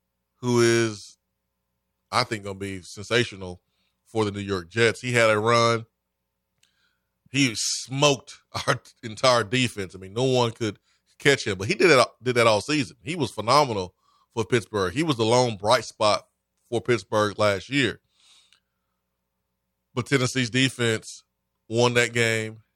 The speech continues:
and the offense made plays when it mattered most at the end of the game. Entering the Florida game, I didn't, I mean, I,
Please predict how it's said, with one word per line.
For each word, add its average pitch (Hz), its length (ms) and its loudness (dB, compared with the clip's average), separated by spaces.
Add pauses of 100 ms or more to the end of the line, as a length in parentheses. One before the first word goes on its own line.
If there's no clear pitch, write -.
and 104 160 -6
the 104 60 0
offense 117 380 2
made 110 240 0
plays 107 420 0
when 101 120 -12
it 95 100 -10
mattered 107 380 0 (160)
most 117 460 -2 (1400)
at 101 100 -8
the 104 120 -4
end 143 100 0
of 123 100 2
the 101 60 -12
game. 85 280 -12 (1080)
Entering 190 260 -2
the 151 60 4
Florida 180 320 2
game, 131 220 2
I 135 80 6
didn't, 160 320 0 (960)
I - 40 -20
mean, 110 100 -4
I, 110 80 -6